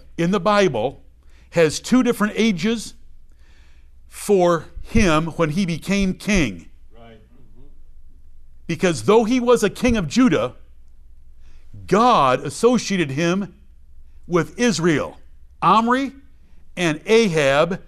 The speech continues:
Speaker 1: and Jezebel and Athaliah.
Speaker 2: Right.
Speaker 1: So there's an age of twenty-two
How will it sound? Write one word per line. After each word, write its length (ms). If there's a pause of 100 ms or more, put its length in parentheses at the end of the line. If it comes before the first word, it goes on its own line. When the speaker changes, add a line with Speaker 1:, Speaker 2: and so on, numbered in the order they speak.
(160)
Speaker 1:
and 260
Jezebel 760 (220)
and 180
Athaliah. 800 (380)
Speaker 2:
Right. 200 (480)
Speaker 1:
So 260
there's 260
an 100
age 280
of 140
twenty-two 800